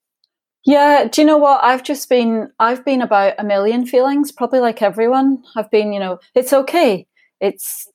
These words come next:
terrible. It's catastrophic. It's actually,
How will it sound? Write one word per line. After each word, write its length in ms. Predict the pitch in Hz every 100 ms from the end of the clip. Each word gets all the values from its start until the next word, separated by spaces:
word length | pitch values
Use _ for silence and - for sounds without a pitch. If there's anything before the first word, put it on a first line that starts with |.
| _
terrible. 640 | - 240 240 - 160 175 - _ _ _
It's 440 | 202 196 175 -
catastrophic. 920 | - 190 180 - 247 226 - 180 - - _
It's 200 | 220 220
actually, 640 | 214 - - - 196 185